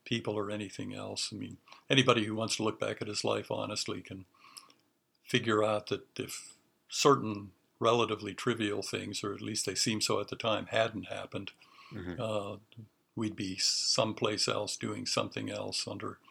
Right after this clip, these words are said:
Speaker 1: who knows what circumstances. So there's nothing we can do about our luck except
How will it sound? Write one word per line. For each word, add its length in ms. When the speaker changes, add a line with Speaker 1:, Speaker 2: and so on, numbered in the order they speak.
Speaker 1:
who 100
knows 280
what 180
circumstances. 840
So 280
there's 140
nothing 260
we 80
can 140
do 180
about 220
our 140
luck 440
except 380